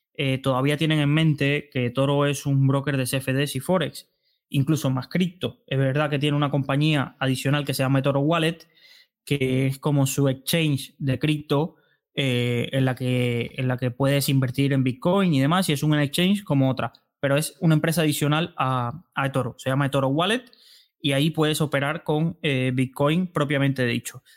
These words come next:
En eToro, eh, operarías con C F Ds, eh, C F Ds de, de Bitcoin, ¿vale? Entonces, eh, en Estados Unidos, en dos mil diecisiete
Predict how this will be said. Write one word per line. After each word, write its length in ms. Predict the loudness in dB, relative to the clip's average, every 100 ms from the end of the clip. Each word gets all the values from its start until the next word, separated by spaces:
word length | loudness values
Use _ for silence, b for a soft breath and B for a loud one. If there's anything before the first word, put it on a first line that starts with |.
| b
En 160 | -2 0
eToro, 600 | 2 2 0 -2 _ _
eh, 80 | -2
operarías 640 | -2 0 -2 0 0 -2 -4
con 340 | 0 2 2
C 120 | 0
F 180 | 0 0
Ds, 340 | 0 0 -6 b b b -8
eh, 640 | -2 0 0 0 0 -2 -4 -8 _ _ -8
C 140 | -4 -2
F 200 | -2 0
Ds 200 | 0 2
de, 500 | 2 2 0 -2 -2
de 100 | -2
Bitcoin, 420 | -2 -4 -6 -4
¿vale? 240 | -2 -4 -4 B B B B
Entonces, 480 | -2 0 0 -4 _
eh, 220 | -4 -2
en 100 | 0
Estados 300 | 0 0 0
Unidos, 280 | 2 2 2
en 80 | 2
dos 100 | 2
mil 140 | 2
diecisiete 640 | 2 0 0 0 -2 -6